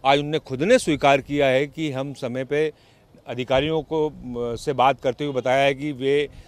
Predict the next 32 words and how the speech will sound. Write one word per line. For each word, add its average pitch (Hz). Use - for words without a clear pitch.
अभी 131
तक 156
नालों 139
की 139
सफाई 127
नहीं 123
हुई, 160
बारिश 123
सर 110
पर 98
है। 92
ये 196
एक 175
ऐसा 175
नाला 170
है, 185
इसके 160
जैसे 151
पांच 156
नाले 139
पूरे 131
शहर 123
में 120
हैं 104
और 151
पांचों 190
नालों 220
की 208
तकरीबन 190
यही 175
स्थिति 143
है। 95